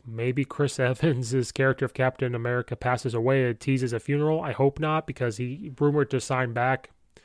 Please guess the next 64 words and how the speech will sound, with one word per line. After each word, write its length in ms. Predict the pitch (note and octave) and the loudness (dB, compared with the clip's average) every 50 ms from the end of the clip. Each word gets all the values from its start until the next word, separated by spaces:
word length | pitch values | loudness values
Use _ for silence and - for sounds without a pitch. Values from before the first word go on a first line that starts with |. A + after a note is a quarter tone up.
| _ - - _ - - - - _ _ _ _ _ _ _ - | _ -20 -20 _ -20 -20 -20 -20 _ _ _ _ _ _ _ 0
So 80 | - G3 | 2 4
it'll 100 | G3+ A3 | 6 6
just 120 | G#3+ - | 4 4
be 80 | F#3 D#3 | 2 0
fun 300 | - - C3+ C3 C3 B2+ | 4 4 4 4 4 2
to 80 | C3 | 0
see 220 | A#2 - - B2 A#2+ | -2 -2 -2 -2 0
that. 300 | A2 A#2 A#2 A#2 A#2 A#2 | 0 0 0 0 0 -2
But 100 | A2+ A2+ | -2 -2
yeah, 200 | A2+ A#2 G#2+ A2 A#2+ - - - _ _ _ _ _ _ - | -2 -2 -4 -6 -10 -16 -20 -20 _ _ _ _ _ _ 0
a 20 | D3 | 4
lot 160 | E3 G3 G#3 | 4 6 6
of 80 | G3 - | 6 4
frustrations, 600 | - E3 D3 - D3+ D3 C#3+ B2+ D3 C#3+ C3+ D#3 F#4 - | 4 4 4 4 4 2 2 2 2 0 0 -2 -6 -12
frustrations 800 | - - - E3+ D#3 - - - D3 C3+ C3+ C3 - C#3+ B2+ A#2+ | -6 0 2 2 2 2 0 0 0 2 2 0 0 -2 -4 -4
with 160 | B2+ A#2 - | -6 -4 -2
WandaVision. 840 | B2 B2+ B2+ B2+ A#2+ A#2+ A2+ B2+ B2+ B2+ A#2 A#2+ B2+ B2 B2 A#2+ A2 - _ _ - | 0 0 2 2 0 -2 -2 0 0 0 0 0 -2 -2 -4 -6 -8 -10 _ _ -2
Um, 380 | B2+ A#2 A2+ A2 G#2+ G#2+ G2+ - _ _ _ - | 0 0 0 0 -2 -4 -8 -14 _ _ _ 2
be 80 | D3+ | 4
on 80 | E3+ E3+ | 4 6
the 60 | D#3 | 6
lookout 320 | C#3+ D3 C#3 - C#3+ C3+ | 4 4 4 4 2 2
for 100 | - C3+ | 4 2
episodes 360 | C3 C3 - - C3 B2+ A2+ A#2+ | 0 0 0 0 0 0 0 -2
with 120 | A#2+ - | -4 -2
Falcon 320 | - C3+ B2+ B2 - B2+ | 0 2 2 2 0 -2
the 40 | B2 | -6
Winter 160 | A#2+ A#2+ A#2 | -4 -6 -6
Soldier. 680 | A#2 - - B2+ B2 B2 A#2+ A#2 - B2 B2 B2 B2 B2 | -6 -2 0 0 0 0 0 -2 -2 -2 -2 -2 0 0
I 60 | B2 | 0
don't 140 | B2+ B2+ B2+ | 0 2 2
know 100 | B2+ B2+ | 0 0
if 140 | A#2 - | 0 -2
me 100 | C3+ C3 | 0 0
and 100 | C3 A#2+ | 0 2
Logan 280 | A#2+ B2+ B2+ A#2+ B2+ B2 | 2 2 2 2 0 -2
will 80 | B2 A#2 | -2 0
do 160 | A#2+ A#2+ B2 | 0 0 0
episode 240 | A#2+ - - C3 A2+ | 0 -2 -4 -2 0
by 100 | A#2 C3 | 0 0
episode. 600 | D3+ - C#3+ - - D#3 D3+ D3 D3 D3 C#3+ C#3+ - _ - - - - - - _ _ _ _ _ _ _ | -2 -2 -2 0 2 4 6 6 6 6 4 0 -4 _ -20 -20 -20 -20 -20 -20 _ _ _ _ _ _ _
If 160 | - A#2+ - | -4 0 4
I 120 | B2+ C3+ | 4 4
just 120 | C#3 C3 - | 4 4 2
come 160 | - C#3 C#3 | 2 2 4
on 160 | C3+ C3+ C3 | 4 4 4
and 100 | B2+ B2 | 2 2
ramble 380 | B2+ B2+ B2+ C3 B2+ B2+ C3+ B2+ | 0 0 0 2 2 2 2 2
to 80 | B2 | 2
be 140 | A#2 B2+ B2 | 2 0 0
prepared 420 | - - - - C3 C3 C3 B2 - | -2 -4 -2 0 2 2 2 0 0
for 100 | - C3 | -4 -6
when 100 | B2+ A#2 | -4 -4
I 60 | A2+ | -4
talk 280 | - - B2+ B2 G#2+ | -2 -2 -2 -2 0
to 80 | - C3 | -2 -2
Logan 280 | B2 A#2+ B2 A#2 B2 A2+ | -2 0 0 -2 -4 -4
for 140 | - B2 | -6 -6
Geek 240 | A2 A2+ A#2+ B2 - | -6 -4 -6 -6 -6
Corner, 300 | - - C#3 C#3+ C#3+ C#3 | -6 -4 -4 -2 -2 -2
I 40 | A#2+ | -2
have 120 | B2 A2+ | -4 -4
no 180 | A2+ A#2 A#2 A#2 | -2 -2 -2 0
idea. 560 | A2 A2 G#2+ A#2+ A#2 A#2+ B2 B2 B2 B2 A2+ | -2 -2 -2 -2 0 0 0 0 -2 -4 -6